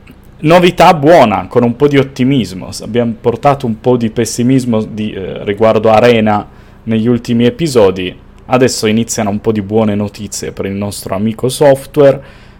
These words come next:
Con lo State of the Game di qualche giorno fa hanno annunciato che c'è praticamente un revamp del software. E la cosa interessante è che nell'articolo hanno detto che questo revamp è funzionale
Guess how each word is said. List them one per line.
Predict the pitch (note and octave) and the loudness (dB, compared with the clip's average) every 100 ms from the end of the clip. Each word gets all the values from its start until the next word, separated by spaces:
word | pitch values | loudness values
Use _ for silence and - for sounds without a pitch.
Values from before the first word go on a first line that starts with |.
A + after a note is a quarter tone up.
| - - | -20 2
Con | E3 F#3 D3+ B2 | 4 6 4 0
lo | A2 | 0
State | A2 - C3+ A#2 | 0 0 0 -2
of | - | -2
the | A2+ | -2
Game | A#2 A#2 G#2 G2 G2 - | 2 2 2 -2 -8 -12
di | - G2+ F#2+ | -12 -10 -10
qualche | - A2+ G#2+ A2 | -4 -4 -4 -2
giorno | A2+ A2 D3 | 0 0 -2
fa | C#3+ F2+ | -4 -4
hanno | - G#2+ G#2+ | -4 -4 -4
annunciato | G#2 A2 A2 - G2 G#2+ | -2 -2 -2 -2 -2 -2
che | - G#2 | -4 -4
c'è | - G2 - - - | -2 -4 -4 -18 -14
praticamente | - B2 - C#3+ C#3 C3+ | -10 -8 0 2 2 2
un | C3+ B2 | 2 2
revamp | A2+ C#3 C3 B2 B2+ C3 C3+ | 2 2 4 2 2 0 -4
del | A2+ G#2+ G2+ | -2 -2 -4
software. | - F#2 F#2 - - G#2 G2+ - - - - | -6 -6 -6 -10 -2 0 0 -4 -14 -20 -10
E | - | -2
la | C3 - | 0 2
cosa | D#3+ B2 | 2 2
interessante | A#2 - - - F2 F2+ G2+ | 0 0 0 -2 -2 -4 -8
è | |
che | - | -4
nell'articolo | A2 A2 A2+ A#2 A#2 A2+ G#2+ | -4 0 -2 -2 -8 -6 -6
hanno | G#2+ G#2 | -4 -4
detto | G#2 - | -4 -6
che | G#2 - | -10 -4
questo | C3+ - G#2+ | -4 -2 -4
revamp | G2 A#2+ A2+ A2 A#2 - | 0 2 2 0 0 -4
è | G2+ | -6
funzionale | - - D#3 D3 E3+ D3 A2 G#2 G2+ G2+ | -8 -6 -6 -2 0 2 2 0 0 -2